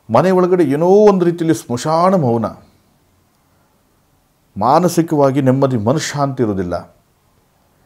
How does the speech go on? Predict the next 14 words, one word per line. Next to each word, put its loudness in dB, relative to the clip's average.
ಮನೆಯ 2
ಯಜಮಾನ 0
ಅಷ್ಟು -6
ಸಂಕಷ್ಟಪಟ್ಟು, -2
ಕಷ್ಟಪಟ್ಟು, -4
ದುಡಿದು 0
ಬರುವಂಥ 4
ಹಣದಲ್ಲಿ 0
ಜೀವನ -4
ಮಾಡಲಿಕ್ಕೂ -2
ಸಹ -6
ಆಗದೇ -2
ಇರೋ 0
ಪರಿಸ್ಥಿತಿಲಿರ್ತಕ್ಕಂಥವರು -6